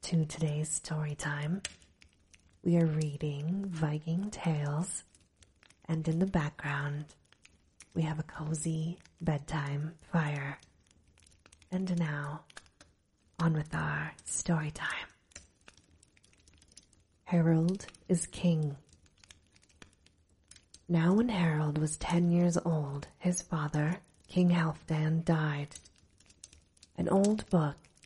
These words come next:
that tells about Harold says that then he was the biggest of all men, the strongest and the fairest to look upon. That about a boy ten years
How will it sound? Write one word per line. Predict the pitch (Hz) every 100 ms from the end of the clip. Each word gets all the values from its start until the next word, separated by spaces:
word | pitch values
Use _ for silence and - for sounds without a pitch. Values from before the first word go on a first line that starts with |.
| _ - - _
that | 175 165
tells | 180 190 170
about | 143 147
Harold | 151 151 147 147 - _ - - _ _ _ _ -
says | - 165 151
that | 156 160 -
then | 160 165 180 202 _ _ _ _ _ _ _
he | 175 175
was | 165
the | -
biggest | 165 170 165 165 -
of | 165
all | 160 156 156
men, | 151 143 143 143 - _ _ _ _ _ _ _ _
the | 175
strongest | 170 - 160 156 156 160 156 - - - - - - -
and | 175
the | 175
fairest | 170 185 175 180 180 -
to | 185
look | 175 175
upon. | - 156 147 147 143 _ _ _ _ _ _ _ _ _ _ _ - - _
That | 160 175
about | 220 170
a | 160
boy | 156 165 165 165 - -
ten | - 180 175
years | 165 165